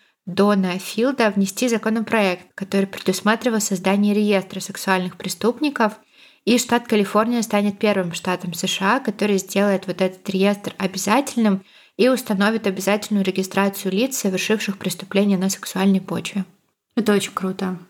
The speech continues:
Speaker 2: Потому что эта база, я думаю, это одна из основных баз, которая должна присутствовать вообще во всех странах.
Speaker 1: Конечно, она может очень помочь, особенно в таких делах.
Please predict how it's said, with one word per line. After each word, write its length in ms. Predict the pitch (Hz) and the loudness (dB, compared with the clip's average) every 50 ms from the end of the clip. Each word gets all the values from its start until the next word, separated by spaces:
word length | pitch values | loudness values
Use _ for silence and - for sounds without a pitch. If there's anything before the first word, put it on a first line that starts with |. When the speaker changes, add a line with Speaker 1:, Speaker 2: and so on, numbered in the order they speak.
| _ _ _ _ | _ _ _ _
Speaker 2:
Потому 220 | - - - 208 196 | -6 0 2 2 2
что 160 | - - 214 | 2 0 0
эта 140 | 208 214 196 | 2 2 4
база, 280 | 196 208 214 214 208 | 4 4 4 4 2
я 120 | 208 202 190 | 2 2 2
думаю, 240 | 208 214 214 214 | 2 2 2 2
это 100 | 214 214 | 2 0
одна 160 | 208 202 208 208 | 0 2 2 0
из 80 | 196 | 0
основных 400 | 196 196 208 208 208 208 202 202 | -2 -2 0 2 2 2 2 0
баз, 180 | - 196 220 220 | 0 -2 -2 -2
которая 320 | - - 240 214 208 202 | -6 -6 -2 -2 -2 -2
должна 260 | 202 196 185 202 208 | -2 -2 0 0 0
присутствовать 440 | 202 - 196 - 220 214 - 220 208 | 0 -2 -4 -4 -4 -2 -2 -4 -2
вообще 240 | - 185 196 - 214 | -2 -4 0 -2 -2
во 100 | 180 180 | -2 -2
всех 260 | - - - 190 - | -6 -2 -2 -2 -2
странах. 460 | - - - 175 165 160 160 160 147 | -2 -4 -2 -2 0 0 -2 -4 -2
Speaker 1:
Конечно, 460 | - - 233 208 196 190 190 190 - 196 | 2 4 6 6 6 4 2 0 0 0
она 160 | 185 208 208 | 2 2 4
может 300 | 208 208 208 202 - 214 | 4 2 2 0 0 -2
очень 180 | 202 202 - | -4 -4 -2
помочь, 360 | - 208 196 185 175 170 170 202 | -2 0 0 0 -2 -4 -4 -4
особенно 300 | 190 - 208 202 202 196 | -2 0 2 2 2 2
в 60 | 202 | 0
таких 300 | 196 196 - 196 180 180 | -2 -2 -2 -2 -4 -2
делах. 480 | - 196 190 180 180 175 175 - - | -4 -6 -2 -2 -2 -4 -4 -10 -20